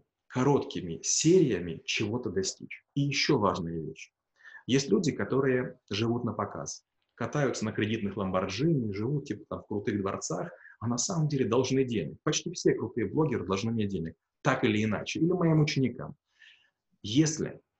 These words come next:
вы делаете выбор в сторону денег, вы заработаете денег. Но нет ничего круче бренда. Мне каждый день пишут: "А можете выступить в Вегасе? А можете выступить в Дубаях? А можете приехать в Макао?" И я всем отказываю. Знаете почему?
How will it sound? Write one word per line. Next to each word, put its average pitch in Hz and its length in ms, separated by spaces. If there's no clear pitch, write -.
вы 131 520
делаете 123 500
выбор 113 260
в - 40
сторону 117 320
денег, 143 420
вы 127 100
заработаете 98 600
денег. 80 300
Но 104 100
нет 117 280
ничего 104 320
круче 101 320
бренда. 85 480
Мне 117 240
каждый 143 480
день 87 340
пишут: - 340
"А 107 80
можете 151 340
выступить 120 360
в 95 120
Вегасе? 90 500
А 110 80
можете 135 280
выступить 117 380
в 98 40
Дубаях? 95 520
А 123 80
можете 143 280
приехать 123 420
в 107 40
Макао?" 107 600
И 123 80
я 117 160
всем 117 460
отказываю. 85 640
Знаете 123 360
почему? - 400